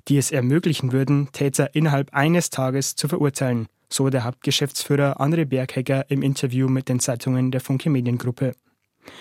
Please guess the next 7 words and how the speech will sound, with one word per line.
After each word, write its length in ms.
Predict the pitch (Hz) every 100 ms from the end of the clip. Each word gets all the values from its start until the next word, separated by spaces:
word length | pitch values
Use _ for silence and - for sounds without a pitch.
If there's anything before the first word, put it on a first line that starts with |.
| - -
Davon 440 | - 127 131 165 170
solle 220 | - 160
die 140 | 151
Justiz 520 | 151 131 - 139 131 -
stärker 320 | 135 127 139
Gebrauch 400 | 139 139 135 -
machen. 360 | 127 131 113